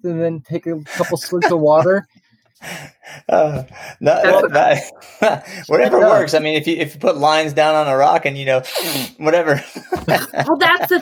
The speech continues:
Speaker 3: thing is, like, I would have powder on my nose and, like, powder on my <laughs> jacket. And I'm just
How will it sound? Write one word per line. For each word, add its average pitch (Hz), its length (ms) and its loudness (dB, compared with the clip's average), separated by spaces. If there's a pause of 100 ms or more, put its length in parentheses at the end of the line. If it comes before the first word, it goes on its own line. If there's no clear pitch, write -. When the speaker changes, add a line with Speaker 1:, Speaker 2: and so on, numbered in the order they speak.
Speaker 3:
thing 359 300 -2
is, 311 200 0
like, 247 260 0 (140)
I 254 140 2
would 311 120 -2
have 269 200 -2
powder 240 420 -2
on 269 140 2
my 226 100 0
nose 202 600 0
and, 220 100 0
like, 202 140 -4
powder 220 440 0
on 254 200 0
my 233 160 0 (120)
<laughs> 233 120 -10
jacket. 320 760 -2 (480)
And 285 120 2
I'm 277 180 2
just 285 180 -2